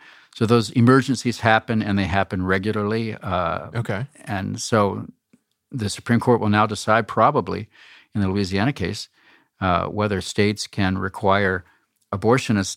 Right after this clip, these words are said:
Speaker 1: to abide by the same rules as all other outpatient doctors abide
Speaker 2: Right.
Speaker 1: by.
Speaker 2: Right.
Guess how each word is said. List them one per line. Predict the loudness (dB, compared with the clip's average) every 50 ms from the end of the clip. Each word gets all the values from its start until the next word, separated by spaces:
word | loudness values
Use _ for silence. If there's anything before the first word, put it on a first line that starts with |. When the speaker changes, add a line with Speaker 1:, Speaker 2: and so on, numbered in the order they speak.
| -4
Speaker 1:
to | -2 0 0
abide | 2 4 4 4 4 2 2
by | 0 0
the | 0 0 -4
same | -2 0 0 2 2 2
rules | 4 4 4 4 4 2 0
as | -2 2
all | 2 4 4 6
other | 4 4 2 2 2
outpatient | 2 2 2 2 0 _ -4 -2 -2 0 -2 -2 0 0 0 0 0 -4 -10 -18 _ _ _
doctors | 2 4 4 4 2 -2 -8 -8 -6 -6 -8 -8 -6
abide | -4 2 2 4 4 4 2
Speaker 2:
Right. | 2
Speaker 1:
by. | -2 -4 -4 -6 -10 -14 _ -20 -20 -20 -20 -20 -20 -12
Speaker 2:
Right. | -6 -4 -4 -4 -4 -8